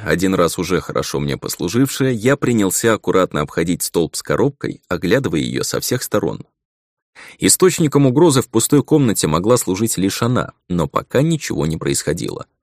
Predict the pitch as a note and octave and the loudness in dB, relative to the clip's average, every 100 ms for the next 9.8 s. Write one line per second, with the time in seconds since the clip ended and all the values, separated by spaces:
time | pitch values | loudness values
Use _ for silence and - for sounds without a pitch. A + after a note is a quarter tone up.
0 | _ _ _ - E2 A2 C3 C3 A#2+ A#2+ | _ _ _ -4 2 4 2 2 0 0
1 | - C#3+ - E2 G2 A2 F#2 F2 G#2+ F#2 | 0 0 2 2 2 2 2 2 2 2
2 | - D2 F#2 G2+ - - - - C3+ - | -2 -4 -2 -2 -2 -6 -4 0 0 0
3 | - - - - G#2+ - E2+ D2+ E2+ F2+ | -6 -8 -8 -4 -2 0 0 0 0 -2
4 | - - - A#1+ - F#2 A2+ F2+ A1 - | -4 -6 -6 -8 -4 0 2 2 -2 -4
5 | - D#2+ D2 D2 - D3+ F#2+ B1 - - | -2 -2 -2 -4 -2 -2 -2 -4 -8 -18
6 | _ - - F2+ F3+ D#3 - G2+ C3 A#2+ | _ -8 -4 0 2 2 2 2 2 2
7 | A#2+ - - - - - - - E2+ F2+ | 0 -2 -2 -4 -6 -16 -16 -6 -2 0
8 | - C#3+ G#2+ B2+ G#2 F#2 E2 D2+ D#2 D2+ | 2 2 2 2 0 0 0 0 0 -2
9 | C#2+ C2+ A1 A1+ B1+ G1+ - | -2 -4 -4 -6 -8 -10 -12